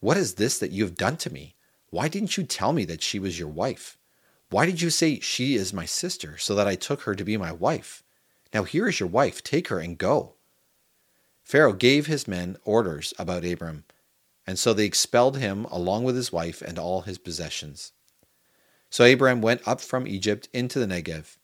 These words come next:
He took his wife and all his possessions with him, as well as Lot. Now Abram was very wealthy in livestock, silver, and gold. And he journeyed from place to place from the Negev as far as Bethel. He returned to the place where he had pitched his tent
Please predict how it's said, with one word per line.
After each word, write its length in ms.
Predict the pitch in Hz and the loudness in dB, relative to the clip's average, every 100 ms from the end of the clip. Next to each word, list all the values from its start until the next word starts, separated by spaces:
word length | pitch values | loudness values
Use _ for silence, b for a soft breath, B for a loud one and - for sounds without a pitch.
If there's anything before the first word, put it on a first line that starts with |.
| _ _ | _ _
He 100 | 107 | -4
took 160 | 113 | 0
his 140 | 113 101 | 0 2
wife 320 | 101 123 117 | 2 2 0
and 80 | 107 | 2
all 160 | 110 | 2
his 160 | 127 123 | 2 -4
possessions 560 | 123 110 107 - 101 | -4 -2 -2 -2 -6
with 140 | 95 82 | -8 -8
him, 180 | 80 85 | -10 -10
as 120 | 92 | -8
well 160 | 92 92 | -4 -4
as 140 | 92 | -4
Lot. 320 | 80 69 - - _ _ _ b b b b | -6 -8 -10 -18 _ _ _ b b b b
Now 140 | 104 104 | -2 2
Abram 380 | 127 139 123 104 | 2 4 4 2
was 200 | 92 87 | -2 -6
very 420 | 85 113 127 143 | 2 6 6 4
wealthy 460 | 110 95 92 98 | 2 0 -2 -6
in 80 | 87 | -6
livestock, 640 | 87 85 95 101 - 117 117 | -6 -2 -2 -2 0 -2 0
silver, 540 | - 104 92 98 92 | -4 -2 -2 -2 -6
and 180 | 92 85 | -8 -12
gold. 380 | 80 80 71 - _ _ _ _ _ - | -10 -10 -10 -14 _ _ _ _ _ -2
And 100 | 117 | -2
he 60 | |
journeyed 460 | 104 113 127 147 147 | 2 2 2 2 -2
from 180 | - 104 | -4 -4
place 320 | - 160 - | -2 -2 -2
to 100 | - | -8
place 480 | - 90 85 - - | -4 -2 -2 -6 -10
from 200 | - 120 | -2 0
the 60 | 123 | 0
Negev 400 | 101 87 82 80 | -2 -2 -6 -6
as 160 | 92 | -6
far 220 | - 101 101 | 0 2 2
as 140 | 101 | 0
Bethel. 420 | 95 82 76 71 _ _ _ _ _ _ | -4 -6 -8 -12 _ _ _ _ _ _
He 120 | - 113 | -2 0
returned 460 | 107 - 139 151 | 2 2 2 0
to 100 | 135 | -2
the 100 | 107 | -4
place 380 | - 123 135 - | 0 0 2 -2
where 120 | 98 | -4
he 80 | 104 | -2
had 160 | 90 - | -4 -4
pitched 260 | 131 - | -8 -6
his 160 | 139 - | -6 -4
tent 260 | - 90 | -6 -8